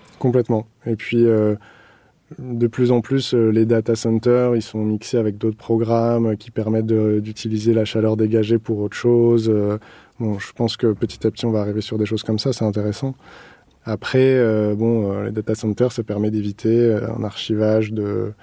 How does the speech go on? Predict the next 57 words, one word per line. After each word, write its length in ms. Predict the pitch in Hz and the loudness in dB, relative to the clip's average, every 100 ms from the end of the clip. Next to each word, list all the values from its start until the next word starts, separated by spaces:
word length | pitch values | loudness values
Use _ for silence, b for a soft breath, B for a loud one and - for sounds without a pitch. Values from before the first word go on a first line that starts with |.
| B B B B - | B B B B -20
je 80 | - | -12
sais 40 | |
pas 100 | 110 | -10
combien 320 | 107 107 107 | -4 0 2
de, 440 | 110 104 101 101 101 | 2 2 0 -2 -4
de 200 | 107 110 | -6 -8
centaines 540 | 107 113 120 113 117 | -6 -2 2 4 4
de, 460 | 113 107 104 104 104 | 2 0 -2 -4 -4
de, 140 | 107 110 _ _ - | -6 -8 _ _ -8
de 140 | 113 110 | -6 -8
kilos 360 | - 117 117 | -2 2 4
de 120 | 117 | 2
papier. 720 | 110 110 104 - 123 131 131 131 | 0 -2 -2 2 4 4 4 4
Euh, 260 | 113 104 B B B | 2 0 B B B
enfin, 100 | - 117 | 0 4
aujourd'hui, 380 | 117 123 131 | 4 2 2
quand, 220 | 139 117 110 | 0 0 2
euh, 140 | 107 | 2
il 40 | |
y 40 | 110 | 4
a 40 | |
les 100 | 113 | 4
mairies 320 | 113 117 135 | 4 4 2
qui, 180 | 135 110 | 0 -4
enfin, 440 | 107 104 - 120 113 | -4 -4 -4 -4 -4
se 120 | 104 | -6
sont 160 | 104 | -4
mis 100 | 107 | -2
au 60 | 107 | 0
dématérialisé, 880 | 110 110 113 117 113 113 117 120 127 | 2 0 0 0 2 2 4 4 4
à 60 | 110 | 2
qui 160 | - | -4
on 120 | 110 107 | -4 -2
envoie 260 | 107 113 | 0 0
les 100 | 110 | -2
permis 260 | 101 101 107 | -2 -4 -4
de 40 | 104 | -4
construire, 440 | 104 - 135 143 | -10 0 0 2
on 80 | 123 | -2
l'envoie 220 | 104 104 | -2 -2
une 80 | 104 | -2
fois 180 | - 113 | -2 -4
par 180 | 104 101 | -2 -2
mail, 360 | 110 127 135 | -2 0 0
enfin, 160 | 113 107 | -2 -4
ou 200 | 98 104 | -4 -6
sur 180 | - 107 | -6 -4
leur 120 | 101 | -4
plateforme. 480 | - 101 - 127 139 B B B B | -6 -4 0 2 0 B B B B
Avant, 280 | - 101 110 | -8 -2 0
il 60 | 110 | -2
fallait 200 | 107 98 | -2 -6
imprimer, 600 | 95 - 104 104 113 113 | -6 -6 -2 0 2 2
euh, 140 | 98 95 | 0 -2
dix 200 | 110 113 | -4 0
dossiers, 760 | 113 107 - 107 107 113 113 | 0 0 -4 0 2 4 4
euh, 240 | 107 98 | 2 0